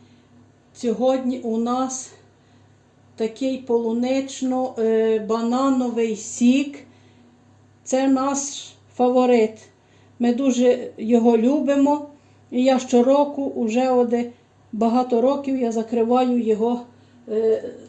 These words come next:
собі. Діти у нас люблять, внуки. І ми також так само любимо його. Він такий з м'якоттю виходить. Ось такий чудовий. Він ще гарячий.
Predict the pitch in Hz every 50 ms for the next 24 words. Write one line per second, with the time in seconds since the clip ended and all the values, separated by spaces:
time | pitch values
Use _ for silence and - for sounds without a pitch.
0 | - - - - 233 214 220 226 214 202 220 269 277 269 - 262 240 220 247 254
1 | 247 247 254 240 - - 240 254 247 226 240 247 240 240 240 247 247 247 247 247
2 | 247 - 247 240 - - - - _ _ - 247 247 254 285 277 285 277 262 -
3 | 262 247 247 - - 226 220 - - 262 277 294 277 294 277 269 294 294 254 277
4 | 277 269 269 269 262 262 262 247 262 269 269 269 - - - - - 247 262 269
5 | 254 240 - 247 240 - 254 247 220 - 220 233 220 247 269 294 302 302 - 302
6 | - - - 294 294 269 277 247 - - 294 294 285 269 262 269 254 - - -
7 | - _ - - 247 247 240 - - 226 - - 254 254 - - - 226 208 196
8 | 226 254 277 294 285 294 294 294 - - - - - 254 254 240 - - 262 220
9 | 247 254 254 285 294 285 277 285 - - - 208 -